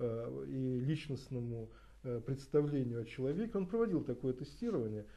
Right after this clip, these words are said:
и это уже давно было. Э, и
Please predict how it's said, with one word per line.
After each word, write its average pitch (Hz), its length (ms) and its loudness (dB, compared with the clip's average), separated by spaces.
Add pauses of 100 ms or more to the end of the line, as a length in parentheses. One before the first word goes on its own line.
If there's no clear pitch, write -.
(120)
и 175 40 2
это 214 160 6
уже 202 140 4
давно 196 320 6
было. 104 220 -4 (560)
Э, 131 200 0 (720)
и 156 60 0